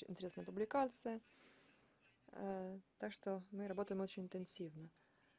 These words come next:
Но в том, что касается воздействия интернета на наше общество, да, конечно, есть какие-то негативные, э, влия-, влияния или последствия, но в общем и целом для меня интернет — это пози-, интернет — это позитив. Это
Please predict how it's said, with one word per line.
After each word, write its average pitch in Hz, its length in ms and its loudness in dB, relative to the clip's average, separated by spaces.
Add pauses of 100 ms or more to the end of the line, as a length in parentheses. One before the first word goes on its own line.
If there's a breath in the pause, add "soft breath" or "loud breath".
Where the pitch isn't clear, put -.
(880 soft breath)
Но 220 80 2
в 208 60 -4
том, 285 140 6
что - 100 -6
касается 269 480 8
воздействия 254 340 6
интернета 240 400 4
на 240 120 6
наше 240 180 4
общество, 208 720 4 (140)
да, 214 400 6
конечно, 208 340 2
есть 214 320 4
какие-то 190 300 0
негативные, 208 920 4
э, 185 400 0
влия-, 196 480 4
влияния 185 500 4
или 170 320 0 (440)
последствия, 190 640 6
но 208 320 6
в 202 260 0
общем 277 300 6
и - 20 4
целом 285 320 6
для 214 100 10
меня 254 300 8
интернет — 214 420 2
это 185 140 0
пози-, 170 260 -2
интернет — 240 380 4
это 196 160 2
позитив. 190 560 0 (600 loud breath)
Это 180 500 4